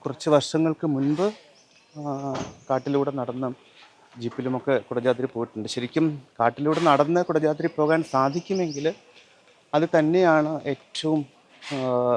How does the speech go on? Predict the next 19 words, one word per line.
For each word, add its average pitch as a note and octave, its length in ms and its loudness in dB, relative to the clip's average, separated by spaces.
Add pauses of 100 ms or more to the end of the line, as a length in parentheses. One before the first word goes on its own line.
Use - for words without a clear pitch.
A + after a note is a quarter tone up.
(340)
ഗംഭീരമെന്ന് B2+ 520 0
കരുതുന്നത്. F#2+ 340 -6
കാരണം B2 200 -2
അത് C3+ 100 0 (420)
ഒരുപാട് E3+ 440 8
അനുഭവങ്ങൾ C#3+ 640 2
നമുക്ക് C3+ 260 -4
കൊണ്ടുതരും. F#2 380 -10 (200)
ഇത് C#3 140 -4
ഇവിടെ C#3 180 -4 (580)
മൂകാംബിക C3 440 -2 (100)
ടെമ്പിൾ B2 320 -4
സ്കൂളൊക്കെ A#2 540 -6
കാണുന്നുണ്ട് F#2 400 -8
വലത് F2+ 260 -10
ഭാഗത്ത്. G2 300 -4 (1600)
അതായത് C#3+ 340 4 (680)
ഒരുപാട് E3+ 320 8
അനുഭവങ്ങൾ D#3+ 460 4